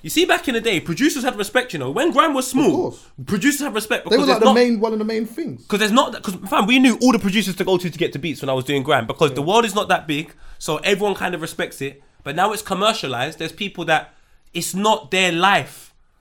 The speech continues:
Speaker 1: so they're in
Speaker 2: Mm.
Speaker 1: it for one reason. So it's like, "J one's the guy. I don't care who produced it. J one just keep giving me music. I don't give a fuck who produced it." As a producer, you kinda have to understand that and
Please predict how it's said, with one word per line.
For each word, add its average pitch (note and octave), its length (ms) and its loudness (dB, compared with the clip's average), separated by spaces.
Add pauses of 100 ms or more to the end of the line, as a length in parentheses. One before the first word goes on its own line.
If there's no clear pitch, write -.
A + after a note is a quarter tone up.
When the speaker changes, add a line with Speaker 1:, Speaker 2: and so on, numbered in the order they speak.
(420)
Speaker 1:
so - 100 -8
they're F3 220 0
in A3+ 140 2
Speaker 2:
Mm. - 20 2
Speaker 1:
it - 100 2
for F#3 180 4
one G3+ 280 2
reason. E3 360 -2
So E3 220 -2
it's D#3+ 140 -4
like, D#3 240 0
"J F#3+ 180 2
one's G3+ 220 -2
the F3 80 -6
guy. D#3 280 0
I D#3 60 -2
don't F3 160 -4
care F#3+ 160 -2
who F3 80 0
produced D3 340 -8
it. B2+ 120 -8
J E3 140 -2
one D#3+ 140 -4
just D3 120 -14
keep D3+ 120 -12
giving D3 200 -8
me C#3+ 60 -4
music. C#3+ 360 -6
I - 160 -20
don't G3+ 120 -4
give A#3 100 -4
a G#3+ 40 -4
fuck A3 200 -2
who E3 80 -8
produced C#3+ 400 -8
it." G2+ 180 -16 (540)
As G#3+ 180 2
a A3 40 -4
producer, G#3+ 440 -4
you F3+ 140 -4
kinda G#3+ 320 -2
have F#3 200 -4
to F3+ 140 -6
understand F3 460 -2
that D3+ 200 -6
and D3+ 260 -4